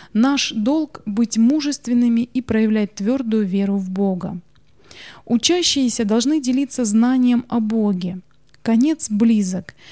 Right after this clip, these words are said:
и учащимся следует приложить самые прилежные усилия для благоразумного продвижения работы по бре-, приобретению знания,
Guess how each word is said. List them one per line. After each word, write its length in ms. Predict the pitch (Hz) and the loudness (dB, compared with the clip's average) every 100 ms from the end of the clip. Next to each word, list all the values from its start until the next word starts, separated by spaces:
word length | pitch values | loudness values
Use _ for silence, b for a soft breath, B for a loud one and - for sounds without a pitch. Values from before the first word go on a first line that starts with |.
| B B | B B
и 100 | 233 | 0
учащимся 580 | 233 330 320 294 262 262 | 2 2 2 0 -2 -2
следует 320 | 277 262 233 | -2 -2 -2
приложить 440 | 240 240 247 254 | 0 0 0 -2
самые 400 | - 277 311 311 | -2 -2 0 -2
прилежные 580 | 285 254 247 254 233 233 - | 0 2 2 2 2 0 -2
усилия 680 | 214 - - 294 269 240 b b b | -4 -4 -2 -2 0 -2 b b b
для 240 | 202 285 | 2 2
благоразумного 840 | 220 208 208 208 196 240 247 226 208 | 2 0 0 0 0 2 2 2 0
продвижения 680 | 202 190 208 202 214 208 | -4 -2 -2 0 0 0
работы 480 | 202 190 196 269 247 | 0 -2 -4 -4 -4
по 180 | 233 214 | -4 -4
бре-, 300 | 196 208 214 | -2 -2 -2
приобретению 840 | - 214 233 208 208 - 247 233 | -4 -4 -2 0 -2 -2 0 2
знания, 580 | 220 233 254 233 190 175 | 2 2 2 0 -2 -6